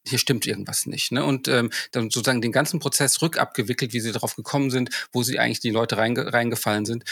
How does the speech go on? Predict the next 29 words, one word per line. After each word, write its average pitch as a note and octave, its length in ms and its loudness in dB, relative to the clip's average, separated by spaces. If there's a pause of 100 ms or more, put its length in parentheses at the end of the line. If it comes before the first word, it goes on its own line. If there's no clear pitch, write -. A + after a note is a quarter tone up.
(840)
äh, A#2 200 4 (320)
eingefallen C3 460 4
sind A2+ 180 2
ins, A2+ 220 2
in B2 160 0
das A#2 180 2
Netzwerk - 380 4
rein A2+ 140 4
und - 20 0
so G#2+ 100 0
weiter. B2 440 4
Und, G#2 340 0
ähm, G2+ 400 0 (140)
ist - 160 2
das C3+ 80 2
auch C#3 160 2
was, D3+ 160 4
wo - 20 2
Sie C3 140 0
denken, C3+ 420 0
na B2 120 2
ja, B2+ 100 6
also A2+ 160 2
die A#2 80 -2
Kommunikation B2+ 540 2
müssten B2+ 340 2
da A#2 140 4
offen, C#3 460 2
die, A#2+ 280 -4